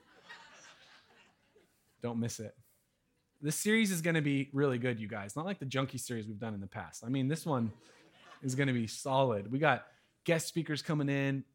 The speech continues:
Our team here is gonna bring it every week. It's gonna be amazing. So next week, you wanna hear this, this neighbor story, but I got one, a good one for you today. So a couple years ago, we're living in the South Hills, and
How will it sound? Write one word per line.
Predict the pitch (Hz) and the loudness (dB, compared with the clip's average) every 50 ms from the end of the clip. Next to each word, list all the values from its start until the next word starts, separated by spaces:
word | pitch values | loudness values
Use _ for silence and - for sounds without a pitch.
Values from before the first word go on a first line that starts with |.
| _ - | _ -2
Our | 135 139 143 139 | 2 2 2 2
team | 131 - - 151 143 143 | 0 -2 0 2 2 2
here | 151 147 | 2 2
is | 139 131 | 0 0
gonna | 135 143 127 | 0 0 0
bring | 120 120 - 131 139 143 147 143 | 0 0 2 2 2 4 4 4
it | 143 143 139 - | 2 2 0 0
every | 135 131 135 135 | 0 2 4 4
week. | 127 127 131 127 127 | 4 4 2 2 0
It's | - - - | -4 -6 -2
gonna | 135 123 113 | -2 0 0
be | 113 113 | 0 0
amazing. | 110 107 107 104 95 95 92 98 101 _ _ _ _ _ _ _ _ _ _ _ _ - - - _ _ - _ - | -2 -2 -2 -2 -4 -6 -10 -16 -20 _ _ _ _ _ _ _ _ _ _ _ _ -20 -20 -20 _ _ -20 _ -8
So | - - | 0 4
next | 151 175 190 180 | 6 6 6 6
week, | - 175 151 | 4 0 2
you | 151 156 | 4 4
wanna | 156 151 147 | 6 6 6
hear | 139 143 135 | 6 4 4
this, | 131 131 - - | 4 2 -2 -4
this | - 135 127 113 127 | -4 -4 -2 0 2
neighbor | 139 131 123 120 | 2 2 2 0
story, | - - 123 | -2 -2 -2
but | 117 131 143 | 0 2 2
I | 165 | 4
got | 185 185 165 | 6 6 6
one, | 160 156 147 | 6 4 2
a | 147 | 0
good | 151 156 151 | 0 0 2
one | 147 143 139 | 2 2 0
for | 135 - 139 123 | 0 -2 -2 0
you | 123 117 | 0 -2
today. | - 131 117 123 117 107 104 | -2 -2 -2 0 0 -2 -4
So | - - 135 | -4 -4 -4
a | |
couple | 127 - 226 196 160 | -4 -4 -4 -4 -2
years | 139 139 135 131 | -2 0 0 0
ago, | 127 135 131 | 2 2 4
we're | 135 147 | 4 4
living | 147 156 156 151 147 | 4 4 2 2 2
in | 139 139 | 0 0
the | 135 | -2
South | 127 - 143 135 127 - | 0 0 2 2 2 2
Hills, | 135 127 127 131 135 - - _ _ _ _ _ _ _ _ _ _ _ _ _ _ _ - 165 | 2 2 2 2 0 -4 -8 _ _ _ _ _ _ _ _ _ _ _ _ _ _ _ 0 4
and | 165 165 165 165 165 165 165 151 | 4 6 6 6 6 6 4 2